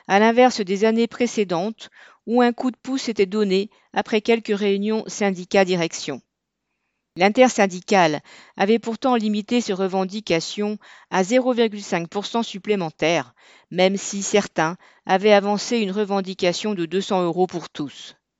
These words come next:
Pour mettre fin à ce mouvement inédit, la direction du groupe a décidé fin mars d'assigner au tribunal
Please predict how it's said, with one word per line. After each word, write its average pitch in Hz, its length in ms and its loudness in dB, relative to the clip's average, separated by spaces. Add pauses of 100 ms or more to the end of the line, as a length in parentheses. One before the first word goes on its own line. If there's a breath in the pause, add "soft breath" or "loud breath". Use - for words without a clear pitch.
(600)
Pour 180 140 -8
mettre 202 280 2
fin 220 240 2
à 202 60 6
ce 185 140 -4
mouvement 190 420 0
inédit, 170 520 -2 (460 loud breath)
la 196 120 6
direction 254 460 4
du 220 120 -4
groupe 262 360 -4 (100)
a 185 140 2
décidé 233 560 0
fin 202 220 2
mars 180 440 -2 (320 loud breath)
d'assigner 269 640 4
au 208 120 4
tribunal 202 760 -2